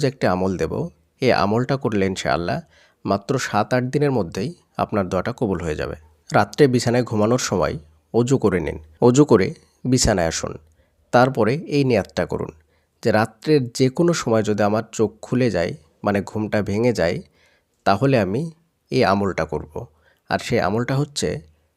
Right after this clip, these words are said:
লা ইলাহা ইল্লাল্লাহু ওয়াহদাহু লা শারিকা লাহু, লাহুল মুলকু ওয়া লাহুল হামদু ওয়া হুয়া আলা কুল্লি শাইইন কাদির। সুবহানাল্লাহ ওয়ালহামদুলিল্লাহ, লা ইলাহা ইল্লাল্লাহ, আল্লাহু আকবার, লা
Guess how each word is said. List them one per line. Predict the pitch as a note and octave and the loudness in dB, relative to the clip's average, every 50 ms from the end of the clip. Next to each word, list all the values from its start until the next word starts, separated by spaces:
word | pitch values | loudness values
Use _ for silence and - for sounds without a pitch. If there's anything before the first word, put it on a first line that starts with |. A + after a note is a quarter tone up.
| _ _ - | _ _ -4
লা | F#2+ G2 G#2 G#2+ A2 A2+ A2 - C3 | 0 2 2 4 4 2 2 0 0
ইলাহা | A2+ A2 G#2+ A2 G2 G2+ G2 A#2+ D#3+ - _ _ _ - B2+ | 0 0 0 0 0 0 -2 -4 -4 -6 _ _ _ -4 -4
ইল্লাল্লাহু | A2 A2 G#2+ G2+ F#2+ F2+ E2+ F2 F#2 F#2+ F#2 G2 A2 C3 D3 E3 - _ _ _ | -2 2 2 2 2 2 2 2 2 2 0 -2 -4 -4 -6 -8 -10 _ _ _
ওয়াহদাহু | - G#2 - - - - A2+ G2 F#2 G2 A2+ C3+ E3 D#3+ _ _ - | 0 0 0 0 -2 -2 0 0 0 -2 -4 -6 -6 -8 _ _ -4
লা | G#2 G2+ G#2 G#2+ G#2+ - | 0 2 2 2 2 0
শারিকা | - G2 F#2 G2 F2+ - E2+ E2+ F2 | -2 -2 -2 -2 -4 -4 -4 -2 -2
লাহু, | F2 F2+ G#2 D3 F#3 - _ _ _ _ _ _ _ - | -4 -4 -8 -10 -10 -14 _ _ _ _ _ _ _ -2
লাহুল | A2+ G#2 G#2 G2+ A2+ A2 G2+ G#2+ | 2 2 4 4 2 -2 0 0
মুলকু | A2+ B2 C3+ C3+ C3+ - D3 D3+ E3 E3 - - | 2 2 2 0 -2 -2 -4 -4 -4 -8 -8 -4
ওয়া | A2 G2 F#2+ | 0 0 0
লাহুল | F#2+ F#2+ G#2 F#2+ - | 0 0 -2 -4 -2
হামদু | - A#2 B2+ C3+ C3 C3+ C#3+ E3 E3 - _ - | -2 0 0 0 0 -2 -2 -4 -4 -10 _ 0
ওয়া | A#2 A2 G#2 | 0 0 2
হুয়া | A2 A2 G2+ D2+ | 2 2 4 4
আলা | D#2 G2 F#2 F#2 F#2+ - | 4 2 2 -2 -2 -2
কুল্লি | - B2+ C3 C3+ C#3+ C#3 - | -4 -4 -2 -2 -4 -4 -4
শাইইন | - G2 F2 F2 F2 G2 - - | -2 -2 -2 -2 -4 -4 -6 -6
কাদির। | D2+ D2+ D#2+ F2 - - - _ _ _ - - - _ _ - | -6 -4 -6 -8 -8 -12 -20 _ _ _ -20 -20 -20 _ _ -10
সুবহানাল্লাহ | - - A#2+ G2+ - - - C3 B2 A2+ G#2+ A2 B2 C#3 D#3 D3+ - _ _ | -4 -4 -4 -4 0 0 2 2 2 2 0 0 0 -2 -4 -6 -12 _ _
ওয়ালহামদুলিল্লাহ, | A2 G#2 F2+ - - C3 C#3 C3 B2+ A2 G2+ F#2+ F#2+ G#2 A#2+ D3+ - - _ _ _ _ _ _ - _ G#2 G#2 | -2 -2 -2 -2 -2 -2 -2 -2 -2 -4 -4 -4 -6 -6 -6 -8 -10 -12 _ _ _ _ _ _ -10 _ 0 2
লা | G#2+ A2 A2 A2 A2 - - | 4 4 4 4 2 0 -2
ইলাহা | - A2 G#2+ G#2 G2+ G#2 G2+ - C3 | -2 0 0 0 0 0 -2 -4 -4
ইল্লাল্লাহ, | B2+ A#2+ G#2+ G2+ F#2+ F#2 F#2+ G2 A#2 D3 - - _ _ - | -4 -2 -2 -2 -2 0 0 -2 -2 -2 -4 -12 _ _ 0
আল্লাহু | A#2 G#2+ G2 F#2 F2+ G2 - - G#2+ | 2 4 4 2 2 0 -4 -10 -10
আকবার, | - - A#2+ A#2+ C3+ - - _ _ _ _ _ _ _ _ | -10 -6 -4 -4 -4 -4 -8 _ _ _ _ _ _ _ _
লা | G2+ F#2+ G2 G2 | 0 2 4 4